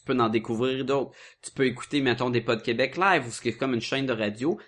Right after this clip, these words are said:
puis il va y avoir tout le temps un, un podcast, puis tu peux tomber sur une nouveauté. Le problème avec tout ça, tout le monde qui vont dessus, c'est du monde qui ont, qui savent c'est quoi un podcast, qui savent comment en découvrir, qui sont capables d'aller sur iTunes puis checker,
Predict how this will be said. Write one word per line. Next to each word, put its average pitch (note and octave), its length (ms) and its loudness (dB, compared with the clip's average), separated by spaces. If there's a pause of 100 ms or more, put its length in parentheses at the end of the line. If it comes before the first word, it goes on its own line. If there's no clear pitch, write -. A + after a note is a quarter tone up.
(100)
puis A2 120 -2
il - 40 2
va G#2+ 60 4
y - 20 6
avoir A2 60 2
tout D3 60 0
le D3+ 60 0
temps F#3+ 100 2
un, D#3+ 280 2
un C3 60 2
podcast, C#3 520 0
puis - 100 -18
tu - 100 -20
peux A#2 120 -2
tomber A#2+ 260 -2
sur B2+ 120 -6
une A2+ 160 0
nouveauté. A2+ 560 0 (220)
Le A2+ 160 2
problème A2+ 480 4
avec F#2+ 140 -2
tout A2+ 120 0
ça, - 340 6 (440)
tout B3 100 2
le A3 60 4
monde A3 200 6
qui G#3 120 0
vont D3 180 2
dessus, B2 380 0
c'est A#3+ 240 -2
du E3 140 -4
monde F3 360 2
qui - 160 2
ont, D3+ 180 0 (460)
qui - 160 -10
savent E3+ 320 2
c'est - 160 -6
quoi A2+ 120 0
un G2+ 40 -4
podcast, - 640 -4
qui - 60 -8
savent D#3+ 280 2
comment C#3 260 2
en B2 180 2
découvrir, B2 520 -4 (260)
qui - 80 -10
sont G#3 160 0
capables A3 360 2
d'aller D3+ 180 6
sur C3 220 2
iTunes C#3 260 0
puis A#2+ 120 -8
checker, C3 500 -2